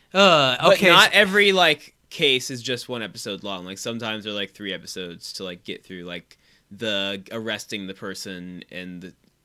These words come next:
Speaker 2: all the way to the trial and
Speaker 1: Interesting.
Speaker 2: stuff.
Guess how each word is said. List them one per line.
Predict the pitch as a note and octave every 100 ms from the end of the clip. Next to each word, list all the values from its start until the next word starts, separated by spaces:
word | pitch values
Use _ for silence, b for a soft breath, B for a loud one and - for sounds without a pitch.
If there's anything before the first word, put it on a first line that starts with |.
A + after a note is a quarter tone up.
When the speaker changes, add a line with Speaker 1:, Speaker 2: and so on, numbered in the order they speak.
| - G2+ - F2
Speaker 2:
all | G#2+
the | G2+
way | G2
to | F#2 G#2+
the | F2
trial | E2 G2+ E2+ D#2+ D#2+
and | - _ _ _ _ -
Speaker 1:
Interesting. | A#2+ C3 -
Speaker 2:
stuff. | F2 A#1+